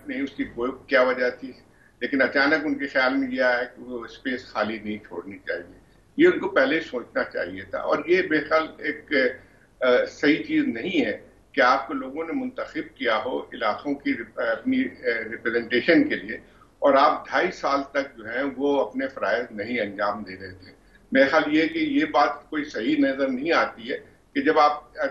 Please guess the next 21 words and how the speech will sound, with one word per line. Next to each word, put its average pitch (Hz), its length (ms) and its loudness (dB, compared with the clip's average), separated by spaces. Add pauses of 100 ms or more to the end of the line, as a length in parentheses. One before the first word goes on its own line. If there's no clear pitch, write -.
इंतखाब 139 540 0
लड़ते 110 280 -6
हैं, 117 200 -6 (480)
फिर 175 80 4
आप 147 220 4
मुंतखब 135 560 -6
होते 104 260 -8
हैं, 101 240 -10 (420)
फिर 170 120 6
उसका - 280 -4
मतलब 156 380 -2
ये 156 60 -2
होता 143 300 0
है 151 60 2
कि 147 140 -4
आपकी 131 580 0
एक 139 160 -8
लिहाज 127 220 -2
से 143 120 -4
नुमाइंदगी 127 600 0
है 101 280 -4